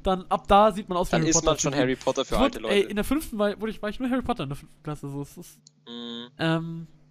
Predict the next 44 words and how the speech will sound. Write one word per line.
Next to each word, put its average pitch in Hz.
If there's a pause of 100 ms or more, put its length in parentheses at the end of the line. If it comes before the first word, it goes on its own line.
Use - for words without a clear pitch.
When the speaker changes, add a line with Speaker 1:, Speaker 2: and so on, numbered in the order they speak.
(1000)
Speaker 1:
ja, 156
Speaker 2:
Schon 147
Speaker 1:
ich 131
Speaker 2:
Mobbing-Opfer. 117 (160)
Spaß. 143
<laughs> -
Speaker 1:
Ich, 214
ich 269
würd 269
sagen 226
McGonagall, 143
so, 143
ich, -
ich 175
mag 165 (140)
die 165
Speaker 2:
Echt? 208
Speaker 1:
Figur 147
einfach, 143
Speaker 2:
Okay. 135
Speaker 1:
sowohl 202
in 180
Büchern 202
als 170
auch 156
im 147
Film, 143 (180)
also 147 (240)
Speaker 2:
Mhm. 120 (1300)
Speaker 1:
aber, 165
äh, 76 (120)
Speaker 2:
Cool. - (160)
Speaker 1:
ja, 135
also 160
ich 190
mag 196
sehr 156
viele 156
Charaktere, 135
aber 127
was, 190
was 202
ist -
deiner? 196